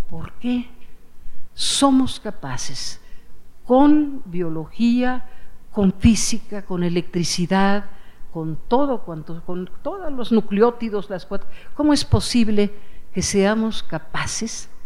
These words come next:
de crear los humanos una sinfonía? Yo puedo oír todo el canto de todos los pájaros.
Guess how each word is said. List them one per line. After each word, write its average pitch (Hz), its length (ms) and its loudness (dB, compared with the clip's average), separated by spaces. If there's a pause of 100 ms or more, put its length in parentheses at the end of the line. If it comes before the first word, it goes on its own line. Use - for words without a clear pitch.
(240)
de 165 140 4
crear 165 400 2 (420)
los 185 200 -6
humanos 180 540 0 (180)
una 180 240 2
sinfonía? - 500 -2 (1300)
Yo 247 180 4
puedo 294 180 8
oír 254 180 4 (140)
todo 277 240 -2
el 254 160 0
canto 226 400 2
de 202 100 4
todos 196 260 0
los 180 160 -4
pájaros. - 680 -2